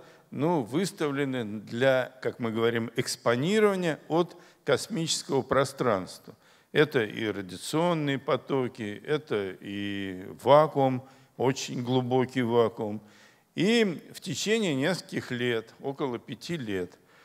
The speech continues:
эти вещи, вот семена, личинки, яйца экспонировались в космосе.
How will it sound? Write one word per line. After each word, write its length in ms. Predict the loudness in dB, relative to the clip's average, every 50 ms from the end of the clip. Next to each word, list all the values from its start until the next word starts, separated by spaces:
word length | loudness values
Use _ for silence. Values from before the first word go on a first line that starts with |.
| -20 _ _ _ _ _
эти 920 | 4 6 8 8 6 4 -4 -10 -6 -2 0 2 4 4 4 4 2 2 0
вещи, 580 | -2 -4 -2 0 0 2 0 0 -4 -6 -6 -4
вот 200 | -4 -4 -4 -6
семена, 580 | -8 -8 -6 -4 -4 -4 -2 -2 0 0 0
личинки, 680 | 0 -2 -6 -8 -8 -8 -6 -6 -6 -6 -8 -10 -10
яйца 580 | -10 -6 -2 -2 0 0 0 -2 -4 -8 -12 -10 -2
экспонировались 960 | -2 -2 -2 -2 -2 2 2 2 2 2 -2 0 0 0 0 0 -2 -4 -6
в 120 | -6 -12 -8
космосе. 600 | _ -2 -2 -2 -2 -8 -14 -16 -16 -18 -20